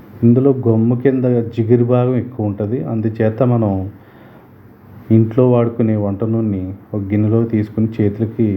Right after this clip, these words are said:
రాసుకోవాలి. రాసుకుని మనం కోసుకుంటా ముక్కల కింద కోసుకుని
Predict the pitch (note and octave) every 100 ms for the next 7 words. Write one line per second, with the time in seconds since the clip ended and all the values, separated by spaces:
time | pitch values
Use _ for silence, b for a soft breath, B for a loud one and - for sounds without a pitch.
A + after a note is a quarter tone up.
0 | G#2 A2 G2+ G2 - G2+ G2+ A2 G3 B2+
1 | G#2 - - A#2 A#3 - B B B B
2 | B - - - A#2 A2+ A2 A2+ G#2+ -
3 | A2+ G#2 B2+ A#2+ B2 A2+ G#2+ G#2+ A2 A2
4 | G#2+ - C3